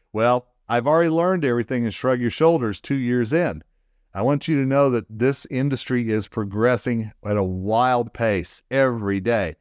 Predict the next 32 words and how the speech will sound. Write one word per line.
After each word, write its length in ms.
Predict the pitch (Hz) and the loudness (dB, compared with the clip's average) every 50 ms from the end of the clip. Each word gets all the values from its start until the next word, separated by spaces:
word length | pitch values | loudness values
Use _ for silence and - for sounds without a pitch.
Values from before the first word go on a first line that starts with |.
| _ _ _ _ - | _ _ _ _ -4
There 200 | 113 117 117 113 | 0 2 2 2
are 40 | 110 | 2
ne-, 300 | 107 110 113 113 117 113 113 | 2 2 2 0 0 -2 -2
new 240 | 117 123 139 135 127 | -2 -2 0 -2 -2
techniques 640 | - - 135 113 110 123 139 160 170 143 - - | -2 -2 -2 -2 -2 0 0 0 0 0 -4 -8
coming 360 | - - 131 123 110 104 98 98 | -6 -2 -2 0 0 0 -2 -2
out. 220 | 92 87 85 85 | -2 -2 -4 -4
There 260 | - 110 104 104 107 | -4 -2 0 0 0
are 80 | 104 104 | 0 0
new 200 | 113 127 131 117 | 0 0 -2 -2
products 640 | - - 147 151 160 160 165 160 135 110 - - - | -2 -2 0 2 2 2 2 2 0 -2 -4 -8 -6
coming 320 | - 120 110 101 95 95 | -4 -4 -2 -2 -2 -4
out. 160 | 90 85 - _ _ _ _ _ | -6 -8 -10 _ _ _ _ _
There 220 | - 120 127 123 123 | 0 4 4 4 4
are 40 | 117 | 4
new 380 | 117 120 123 127 143 151 160 147 | 2 0 0 2 2 2 2 0
technologies 1000 | - - 156 127 127 131 127 135 139 151 170 190 190 175 127 123 123 110 98 | -2 -4 -4 -4 -2 -2 0 0 2 2 2 2 2 0 0 -2 -2 -2 -2
that 100 | - 110 | -2 -2
are 100 | 107 107 | 0 2
always 260 | 107 113 110 107 95 | 4 4 2 2 0
being 220 | 95 110 101 98 98 | -2 -2 -2 -2 0
introduced. 400 | 95 92 92 85 90 90 87 - | 0 -2 -2 -2 -4 -4 -6 -4
So 100 | - 107 | -4 -2
I 100 | 107 110 | 0 0
want 180 | 113 131 143 | 0 0 0
to 40 | 147 | 0
make 180 | 143 143 135 123 | 0 0 -2 -2
sure 200 | - - 139 123 | -2 -2 0 0
that 180 | 110 98 - | 0 -2 -2
you 160 | - 117 120 120 | -2 0 0 2
are 120 | 117 110 - | 2 0 0
always 600 | - 107 117 123 135 151 156 170 185 180 160 | 0 2 2 4 4 4 2 0 0 -2 -4